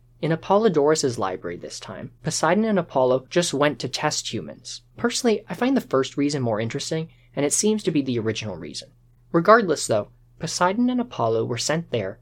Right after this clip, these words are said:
to serve the king of Troy, a man named Laomedon. Poseidon and Apollo built huge walls around Troy, and Laomedon promised payment. But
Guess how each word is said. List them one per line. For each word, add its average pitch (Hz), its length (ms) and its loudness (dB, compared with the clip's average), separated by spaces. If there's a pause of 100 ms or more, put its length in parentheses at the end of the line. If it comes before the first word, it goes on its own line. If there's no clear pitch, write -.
(100)
to - 80 -12
serve 139 420 0
the 160 120 -4
king 123 200 -4
of 107 120 -10
Troy, 135 400 0 (100)
a 135 80 -6
man 135 320 2
named 117 300 -2 (100)
Laomedon. 110 640 -2 (520)
Poseidon 214 440 4
and 247 120 2
Apollo 160 420 4
built 131 420 -2
huge 180 320 -2
walls 127 260 6
around 117 320 -2
Troy, 104 360 -4 (100)
and 117 120 -2
Laomedon 120 640 2
promised 101 400 -8
payment. - 420 -8 (220)
But 165 360 2